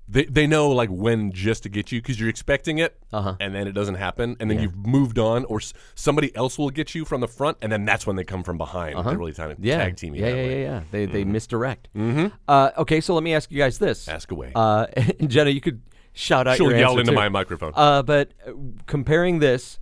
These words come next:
Speaker 2: to when we went to that haunted house where we got to do, like, the, the guns and stuff, the
Speaker 1: Oh,
Speaker 2: zombie
Speaker 1: the zombie, yeah.
Speaker 2: experience.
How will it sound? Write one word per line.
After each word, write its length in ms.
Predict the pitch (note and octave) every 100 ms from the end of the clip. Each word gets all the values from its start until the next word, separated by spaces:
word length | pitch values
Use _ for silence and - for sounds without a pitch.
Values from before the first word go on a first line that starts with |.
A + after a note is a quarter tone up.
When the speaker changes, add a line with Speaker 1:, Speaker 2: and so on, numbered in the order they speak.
| -
Speaker 2:
to 600 | - C#3+ B2+ B2+ B2 B2 -
when 300 | C3+ C3+ B2
we 160 | C3+
went 260 | C3 C3 -
to 80 | B2
that 160 | A#2
haunted 320 | - B2+ A#2+
house 240 | A#2 A#2 A#2
where 100 | A#2+
we 120 | A2
got 160 | A2+ -
to 80 |
do, 160 | G2+ A2+
like, 180 | G#2+ -
the, 300 | G#2 F#2 F#2 -
the 100 | G#2
guns 340 | F2 G#2+ C3+
and 100 | D3+
stuff, 300 | D#3 F3 F3
the 60 | G#2
Speaker 1:
Oh, 240 | F#2+ G#2+ A#2+
Speaker 2:
zombie 160 | C#3+
Speaker 1:
the 80 | C#3
zombie, 380 | G2+ E2+ B2+ A#2 F2
yeah. 80 |
Speaker 2:
experience. 640 | C#3 F2 G#2 A2 F3+ F3